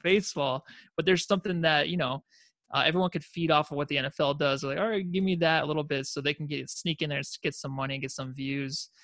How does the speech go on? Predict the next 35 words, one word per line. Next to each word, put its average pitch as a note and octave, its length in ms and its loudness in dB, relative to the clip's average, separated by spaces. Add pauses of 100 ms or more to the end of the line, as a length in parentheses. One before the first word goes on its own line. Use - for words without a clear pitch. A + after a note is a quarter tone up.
(200)
But D#3+ 100 2
also, D#3 680 0 (160)
what D3 120 -2
would D3+ 100 -2
happen D3 360 0
during D3 240 -2
that C3 200 -4
time E3 500 -2
is C3+ 340 -6 (360)
each F#3+ 300 0
team G3 440 0
will C#3 140 -2
get D3+ 160 -4
their D3 120 -2
own, D3+ 160 -4
like, C#3 160 -6
little D3 200 -2
Hard D3+ 280 2
Knocks F3+ 440 0
thing G#3 320 0 (340)
where E3 100 0
it's, - 100 -6
like, E3 160 -2
three G3+ 300 4
episodes D3 600 0
during E3 220 0
the, D3 140 -4 (180)
during E3 220 -2
the D3+ 100 -2
week D3+ 280 -4
bye. D3 320 0 (840)
So E3 300 4
one, E3 400 0
one E3 200 0
episode F3 600 0